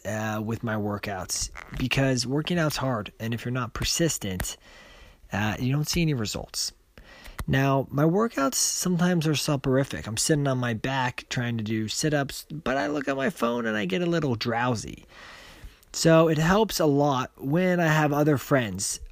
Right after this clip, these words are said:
around me who are working out, or honestly, when I'm out and people tout me and comment on how good I am looking. They honestly must be pretty trenchant because I've only lost ten pounds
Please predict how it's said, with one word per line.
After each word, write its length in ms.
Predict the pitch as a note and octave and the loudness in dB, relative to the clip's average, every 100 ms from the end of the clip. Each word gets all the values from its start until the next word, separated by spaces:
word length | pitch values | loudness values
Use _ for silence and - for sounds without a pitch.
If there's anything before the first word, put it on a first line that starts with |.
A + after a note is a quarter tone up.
| - B2 | -10 -2
around 360 | B2+ C3 C3+ | 0 2 2
me 100 | C3+ | 2
who 100 | A#2+ | 4
are 160 | A#2+ A2+ | 2 2
working 320 | A#2+ - A#2 | 0 0 -2
out, 220 | A#2 B2 | 0 -2
or 320 | - G3+ G3+ - | 4 4 4 2
honestly, 640 | D#3 F3 - D3 C#3 - - _ _ _ | 0 0 0 0 0 -2 -10 _ _ _
when 180 | - C#3+ | -2 0
I'm 80 | C3+ | 0
out 340 | B2 C#3+ C#3+ - - - - _ - - - _ | 0 0 0 -4 -20 -20 -20 _ -20 -20 -20 _
and 200 | D3 C#3 | -2 0
people 420 | D#3 D3 D3+ D3+ - | 2 4 4 2 0
tout 300 | - C3+ C3 | 0 2 2
me 240 | G#2+ F2+ - - | -2 -8 -12 -6
and 140 | B2+ A#2 | -4 -2
comment 360 | B2+ C#3 B2+ | 0 2 0
on 120 | A#2 A2 | 0 -2
how 300 | - C3 A#2+ | 0 2 0
good 340 | B2 B2 B2 | 0 0 0
I 160 | A2 A2+ | -2 -2
am 200 | G#2 G2+ | -2 -2
looking. 400 | G#2 - D#2+ C#2+ _ - - - - - - - - - | -4 -6 -10 -12 _ -20 -20 -20 -20 -20 -20 -20 -20 -4
They 600 | D#3+ C#3 G#3+ D4 D#4 - G#3 G#2 | 0 4 6 6 6 4 2 0
honestly 400 | D#3 F3+ F#3 - | 2 4 4 4
must 280 | D#3 D3 C3+ | 4 4 4
be 200 | D3+ C#3 | 4 4
pretty 320 | C3 D3 C#3 | 4 4 4
trenchant 640 | A#2+ A#2+ B2 - D3+ D3 - | 2 0 2 2 2 0 -2
because 640 | C#3 B2+ C3 A#2+ A#2+ - - - | -2 2 2 2 2 -2 -4 -4
I've 100 | C3 | 0
only 220 | D#3 D3+ | 2 2
lost 340 | C3+ B2 A#2+ | 0 -2 -4
ten 160 | - B2 | -2 -2
pounds 580 | B2 C3+ C#3+ D3 - | -2 -2 -2 0 -2